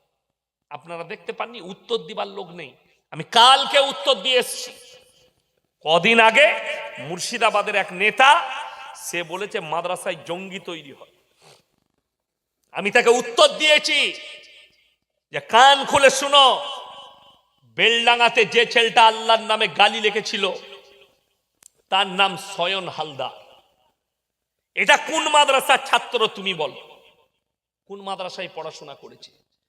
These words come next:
অথচ এই ছেলেটা পড়ে, পড়াশোনা করে কল্যাণী বিশ্ববিদ্যালয়ে। তাহলে সেই বিশ্ববিদ্যালয়টাকে আগে গুঁড়াতে হবে, ডজার দিয়ে ভাঙতে হবে, ওখানে জঙ্গি তৈরি হচ্ছে। দুটো ছেলে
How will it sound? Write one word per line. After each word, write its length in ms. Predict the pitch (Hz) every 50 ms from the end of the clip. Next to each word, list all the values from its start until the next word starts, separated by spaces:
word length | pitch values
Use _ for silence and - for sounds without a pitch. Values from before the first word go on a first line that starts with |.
| _ _ _ _ _ _
অথচ 320 | - - 170 196 175 - 180 - - -
এই 200 | 196 233 233 175
ছেলেটা 340 | - 226 214 214 202 - 190
পড়ে, 280 | - - 170 180 196 196 - -
পড়াশোনা 480 | - 160 165 190 190 - - 196 196 196
করে 360 | - 208 214 233 269 294 - - - - - - - - - - -
কল্যাণী 500 | - - 165 170 170 165 170 170 165 160
বিশ্ববিদ্যালয়ে। 1000 | 147 127 135 214 - - - 208 170 156 170 143 123 - 151 147 139 135 131 127 - _ _ _ _ _ _ _ _ _
তাহলে 220 | - 165 156 151 147
সেই 300 | 143 - - 190 185 185
বিশ্ববিদ্যালয়টাকে 1200 | 151 135 175 196 - - - 220 190 175 196 165 156 202 190 190 190 190 190 190 196 - 185
আগে 200 | 180 170 165 175
গুঁড়াতে 460 | 175 147 135 156 170 170 165 - - 175
হবে, 200 | 156 165 165 151
ডজার 400 | - 151 151 - 170 165 143 131
দিয়ে 140 | 156 160
ভাঙতে 320 | 151 135 139 160 160 - 165
হবে, 120 | 156 156
ওখানে 240 | 151 - 165 160 160
জঙ্গি 360 | 139 120 151 156 151 151 147
তৈরি 280 | 139 - 147 135 127 131
হচ্ছে। 360 | 127 120 - _ - - - _ _ _ _ _ _ _ _ _ _ _ _ _ _ _ _ _ _ _ _ _ -
দুটো 260 | 143 277 277 294 285
ছেলে 520 | 269 - 285 294 285 294 277 247 - -